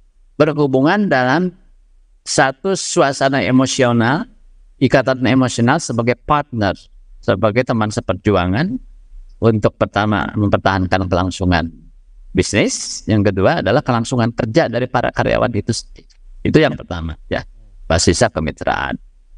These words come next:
Kedua, keterbukaan informasi. Nah, ini diperlukan itu untuk munculnya saling percaya yang tadi juga saya sampaikan.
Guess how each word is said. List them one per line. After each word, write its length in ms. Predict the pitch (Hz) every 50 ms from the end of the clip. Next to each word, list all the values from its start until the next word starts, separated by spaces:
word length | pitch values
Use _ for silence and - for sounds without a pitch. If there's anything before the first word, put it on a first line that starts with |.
| - _ _ -
Kedua, 460 | - 131 127 147 156 175 208 233 - 233 220 _ _ _ _ _ - - _ _ - - - - - - - - - _ _ -
keterbukaan 640 | 143 135 - 147 139 143 139 - 147 127 156 170 -
informasi. 800 | 127 131 120 - 120 117 117 117 117 117 - - - 110 101 90 - - - - - - - -
Nah, 80 | 90 90
ini 240 | 85 107 131 170
diperlukan 640 | 180 160 147 - 135 123 120 110 - - 117 110 107
itu 160 | 107 - 185
untuk 240 | 147 131 123 170 -
munculnya 480 | 160 139 123 113 104 127 120 117 113 139
saling 320 | - - 120 123 123 117
percaya 400 | - - - 151 151 165 160 139
yang 160 | 107 104 107
tadi 320 | 110 - 101 98 101 98 90
juga 160 | 98 95 85
saya 240 | - - 87 78 -
sampaikan. 480 | - 92 - - - - - - -